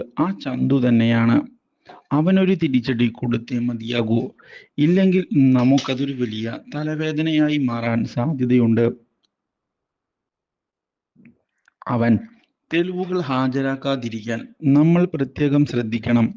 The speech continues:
അതിന് അവന് തെളിവുകൾ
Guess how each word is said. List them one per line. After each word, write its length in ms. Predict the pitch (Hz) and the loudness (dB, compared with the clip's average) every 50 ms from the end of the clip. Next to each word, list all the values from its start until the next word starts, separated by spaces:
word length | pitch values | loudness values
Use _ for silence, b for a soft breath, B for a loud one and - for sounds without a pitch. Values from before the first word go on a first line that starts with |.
| - _ _ _ _ _ _ _ _ _ _ _ _ _ _ _ _ 127 | -10 _ _ _ _ _ _ _ _ _ _ _ _ _ _ _ _ -2
അതിന് 240 | 120 113 113 120 123 104 B B B B B B B B B B B B - 165 | -2 0 2 2 2 2 B B B B B B B B B B B B -4 0
അവന് 220 | 170 180 196 196 202 196 | 2 4 4 4 4 4
തെളിവുകൾ 420 | 202 196 196 196 190 185 185 190 | 4 4 4 4 2 2 2 2